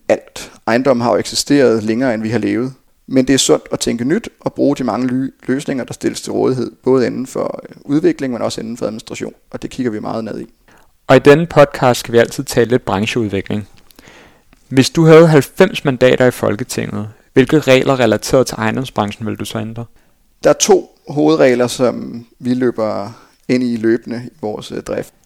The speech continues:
Speaker 1: Den nye regel omkring lagerskat, der er lidt uvist, om den er vedtaget eller ej, men det er jo noget rigtig, rigtig skidt for selskabernes likviditet, og det begrænser vores mulighed i at udvikle ejendommene, og, og herunder også,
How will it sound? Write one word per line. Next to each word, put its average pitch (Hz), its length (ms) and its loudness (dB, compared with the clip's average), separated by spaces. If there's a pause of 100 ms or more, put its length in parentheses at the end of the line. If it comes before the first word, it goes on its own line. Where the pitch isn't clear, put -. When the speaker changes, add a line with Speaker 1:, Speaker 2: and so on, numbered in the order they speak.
(120)
Speaker 1:
Den 135 120 0
nye 151 180 0
regel 143 180 6
omkring 131 260 0
lagerskat, 135 840 2
der 135 60 4
er 120 40 6
lidt 123 140 2
uvist, 135 380 0
om 117 100 0
den 117 480 -8
er 120 100 0
vedtaget 120 380 2
eller 110 120 2
ej, 143 200 2 (120)
men 120 280 -2
det 131 80 0
er 135 40 4
jo 139 60 2
noget 113 220 2
rigtig, 117 240 2
rigtig 113 180 -4
skidt - 380 -6 (180)
for - 160 -4
selskabernes 113 580 -2
likviditet, - 480 -8
og - 140 -6
det 127 200 0 (220)
begrænser 127 440 0
vores 107 260 -2
mulighed 127 500 -2
i 120 260 -12
at - 220 -12
udvikle 143 400 0
ejendommene, 123 680 -4 (120)
og, 110 260 -2
og 104 60 -6
herunder 107 320 -2
også, - 400 -10